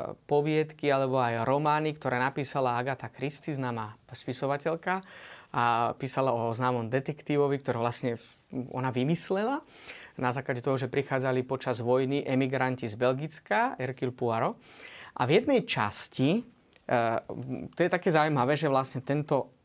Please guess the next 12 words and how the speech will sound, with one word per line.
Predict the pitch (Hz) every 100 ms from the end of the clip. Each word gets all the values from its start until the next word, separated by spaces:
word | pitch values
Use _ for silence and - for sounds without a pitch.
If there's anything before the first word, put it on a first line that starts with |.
| _
a, | 131 113 117 - -
mm, | 147 123 110 117 -
detektív | - 120 160 156 - 190 214
sa | -
stretne | 131 - 143 147 143
s | 123
osobou | - 131 - 139 160 160
po | 135
vyriešení | 139 170 160 143 - 131 120
prípadu | - 117 117 151 175 226
niekoľkonásobnej | 143 151 151 165 151 143 131 127 135 143
vraždy | 127 113 120 120 147 233